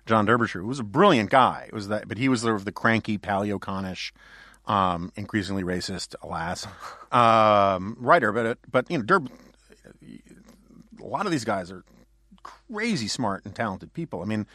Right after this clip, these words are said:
the Washington Post book re-, book reviewer said that his book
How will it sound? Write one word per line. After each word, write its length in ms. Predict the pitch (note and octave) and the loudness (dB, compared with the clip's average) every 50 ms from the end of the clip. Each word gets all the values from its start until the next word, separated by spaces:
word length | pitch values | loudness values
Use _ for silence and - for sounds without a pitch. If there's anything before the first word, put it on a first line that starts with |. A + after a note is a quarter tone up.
| - - _ _ _ _ _ _ - | -18 -20 _ _ _ _ _ _ -8
the 80 | A2 | -2
Washington 300 | G2+ C#3+ E3+ E3+ - C3+ | 2 2 2 2 0 -2
Post 240 | A2 B2+ B2+ - - | -2 -2 -4 -4 -4
book 200 | D3+ C#3 - - | -4 -6 -4 -4
re-, 120 | B2+ A#2 A#2+ | -4 -6 -4
book 220 | - - C#3 C3 - | -4 -6 -8 -4 -4
reviewer 360 | B2 G2+ F2+ G2+ G2 F#2+ F2 | -4 -4 -4 -4 -6 -6 -6
said 240 | - - A2+ A2 G#2 | -6 -6 -6 -6 -6
that 120 | G2 F#2 - | -8 -8 -6
his 400 | B2 A#2+ A2 G#2 F#2+ - - - - _ _ | -4 -4 -4 -4 -8 -10 -14 -16 -20 _ _
book 200 | A#2+ A#2 G#2 | -4 -4 -4